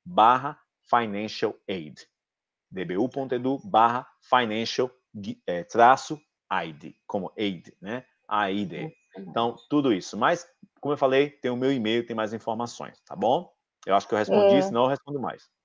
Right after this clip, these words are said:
Speaker 2: Não, respondeu super bem. Eu queria, agora o Vitor da Silva tá perguntando se as universidades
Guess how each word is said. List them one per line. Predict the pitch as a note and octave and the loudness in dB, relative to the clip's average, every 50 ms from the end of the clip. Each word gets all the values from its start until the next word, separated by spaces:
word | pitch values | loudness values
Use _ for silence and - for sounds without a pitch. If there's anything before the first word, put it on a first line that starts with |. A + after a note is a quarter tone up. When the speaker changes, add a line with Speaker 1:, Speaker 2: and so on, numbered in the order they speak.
| _ _ _ _ _ - | _ _ _ _ _ -2
Speaker 2:
Não, | G#3+ A3 A3+ B3+ B3+ G#3+ | 2 4 8 8 8 8
respondeu | G#3+ A3 - - A3+ G#3 G#3+ A3+ | 6 2 0 0 0 2 2 0
super | A3+ - - C#4+ D4 B3 | 0 0 2 2 2 2
bem. | G#3+ G#3 F#3+ F#3+ F#3 - - G3 | 2 2 0 0 -2 -2 0 0
Eu | G3+ G3+ | 0 0
queria, | - A#3+ A3 G#3+ G#3+ A3 G#3+ G3 | 0 -4 -2 2 2 2 2 2
agora | G3+ G3 G#3 G#3+ G#3+ A3+ A3+ | 2 4 6 6 8 8 8
o | A3 G3+ G3 | 6 4 4
Vitor | A3 C4 C#4 C4+ - A#3 G#3+ G#3+ - - _ _ | 2 2 2 4 4 2 2 2 0 -14 _ _
da | F#3 F3+ F#3 | -4 -4 -4
Silva | F3+ - A#3+ A#3 A#3 | -4 -2 -2 -2 0
tá | A3+ A3+ | 0 0
perguntando | A3+ A3 A3 A3 A3 G#3+ G#3+ G3 G3 G3+ G#3+ A3 | 2 2 2 4 2 2 2 4 4 4 4 0
se | A3 A3 - A3+ G#3+ | -4 -4 0 2 2
as | G#3+ G#3+ A3 | 2 2 2
universidades | A3 A3 G#3 G#3 G#3+ G#3+ - - G3+ G3 G#3 A3 A3 B3 A#3+ | 2 2 2 2 2 0 0 4 6 8 8 6 4 -2 -8